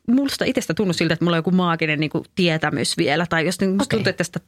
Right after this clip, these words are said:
Speaker 1: tietoa on ihan hirveästi. Tai sit semmoista, että kaikkea, että mitä, mitä niinku kasveista vois osata ja tietää. Ja mä en vielä tiedä läheskään kaikkea, että,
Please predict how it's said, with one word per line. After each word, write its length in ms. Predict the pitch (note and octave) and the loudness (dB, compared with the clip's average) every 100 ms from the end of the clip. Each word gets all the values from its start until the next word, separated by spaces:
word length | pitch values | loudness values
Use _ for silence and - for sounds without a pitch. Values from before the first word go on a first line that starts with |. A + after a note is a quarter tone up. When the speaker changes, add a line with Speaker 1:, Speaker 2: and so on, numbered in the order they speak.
| _ | _
Speaker 1:
tietoa 320 | B3+ G#3 D#3 | -2 0 -2
on 80 | D#3+ | 0
ihan 160 | F3 | 0
hirveästi. 440 | E3+ A#3+ B3+ B3+ - | 2 0 0 -4 -2
Tai 140 | G3 | -2
sit 140 | F#3+ - | -2 -4
semmoista, 260 | F3 - F3+ | -4 -2 -2
että 80 | |
kaikkea, 380 | F#3+ F3+ - D3+ | -2 -2 -2 -2
että 160 | - E3+ | -2 -2
mitä, 200 | D#3+ D#3 - - - - - | 0 -2 -6 -10 -10 -8 -2
mitä 200 | F3 F3 | 0 2
niinku 240 | E3 E3 | 2 0
kasveista 500 | E3+ E3+ E3+ D#3 D#3 | -2 -2 -2 -2 -2
vois 240 | D#3 D#3+ - | -2 -2 -2
osata 280 | E3 D#3 D#3 | -2 0 -2
ja 120 | - | -2
tietää. 480 | G3+ G#3 F3 D#3 D3+ | 0 0 0 0 0
Ja 200 | D#3+ D#3 | -2 -2
mä 160 | - E3 | 0 0
en 60 | D#3+ | 2
vielä 200 | D#3+ E3+ | 0 0
tiedä 300 | F#3+ D#3+ F3 | 0 0 -2
läheskään 440 | F#3+ E3 E3 D#3+ | -2 -2 -2 -2
kaikkea, 400 | E3+ D#3+ - D3 | -2 -2 -2 -2
että, 260 | D#3 - | 0 -2